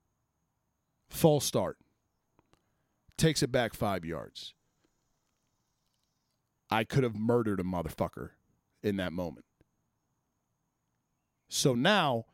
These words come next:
you go from what would have been the fifty-nine yard field goal by Jake Elliott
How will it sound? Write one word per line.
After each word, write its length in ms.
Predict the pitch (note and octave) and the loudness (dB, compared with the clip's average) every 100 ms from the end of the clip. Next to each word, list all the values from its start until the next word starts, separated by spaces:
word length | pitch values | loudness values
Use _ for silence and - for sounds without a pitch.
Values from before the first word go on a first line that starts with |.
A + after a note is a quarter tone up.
| _ _ _ _ _ _ _ _ _ _ _ _ _ _ - | _ _ _ _ _ _ _ _ _ _ _ _ _ _ -2
you 200 | C#3 E3 | 2 4
go 260 | C#3+ D#3+ | 6 6
from 580 | C#3+ D#3 C#3 B2 A#2 G#2+ - _ _ _ _ _ _ _ _ _ _ _ _ _ _ _ | 4 0 0 2 0 -2 -8 _ _ _ _ _ _ _ _ _ _ _ _ _ _ _
what 180 | C#3+ D#3 | 2 4
would 160 | F3+ G#3 | 4 4
have 80 | |
been 120 | F3 F3 | 2 0
the 80 | |
fifty-nine 580 | - G#3 F#3 F#3+ E3+ E3+ | 2 2 2 2 2 2
yard 240 | D#3+ C3+ A2+ | 4 2 2
field 260 | B2+ A2 | 2 2
goal 320 | G2+ F#2 G#2+ - _ _ _ _ _ _ | 2 0 -2 -8 _ _ _ _ _ _
by 140 | B2 A#2 | 0 2
Jake 280 | A#2+ A2 | 0 0
Elliott 380 | G#2+ F#2 F2 G#2+ | 0 -2 -2 -4